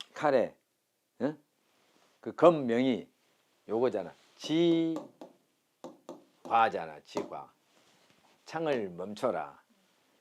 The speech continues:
무, 무야, 무. 전쟁을 멈추-, 점쟁을 멈추겠다 하는 의미를 갖고 검명이 이렇게 돼 있어요. 지과로. 아무튼, 자, 창을 멈추는 거,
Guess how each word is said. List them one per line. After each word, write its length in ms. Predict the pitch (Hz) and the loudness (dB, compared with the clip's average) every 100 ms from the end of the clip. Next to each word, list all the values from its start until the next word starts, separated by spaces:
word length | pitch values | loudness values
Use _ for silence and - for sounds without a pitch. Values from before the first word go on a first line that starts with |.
| _ _ _ | _ _ _
무, 320 | 135 202 151 98 | 6 8 8 8
무야, 260 | 175 135 | 10 10
무. 320 | 107 120 82 - _ _ _ _ _ _ - | 8 0 -4 -10 _ _ _ _ _ _ -4
전쟁을 340 | 143 143 117 | -2 2 0
멈추-, 320 | 101 110 120 | 0 -6 -2
점쟁을 360 | 131 165 147 120 | 0 4 4 4
멈추겠다 560 | 107 123 165 143 - 120 | 2 0 4 6 6 4
하는 160 | 123 | 4
의미를 520 | 113 127 123 113 107 107 | 2 0 0 0 -2 -4
갖고 540 | 92 - 170 196 190 _ _ _ _ | -8 -2 4 4 2 _ _ _ _
검명이 360 | 139 139 120 110 | 4 4 2 0
이렇게 180 | 107 | -2
돼 140 | 107 113 | 0 -2
있어요. 460 | 95 101 95 131 135 _ | -2 -4 -4 -6 -8 _
지과로. 720 | 101 87 85 80 98 156 170 _ _ _ _ | -16 -10 -10 -6 -4 -4 -6 _ _ _ _
아무튼, 540 | 143 175 139 147 190 - _ _ _ - | -2 4 6 6 4 -2 _ _ _ -8
자, 140 | 120 | -8
창을 440 | - 214 220 202 160 | 0 2 4 4 4
멈추는 400 | 151 156 185 151 | 2 0 0 2
거, 180 | 127 | 2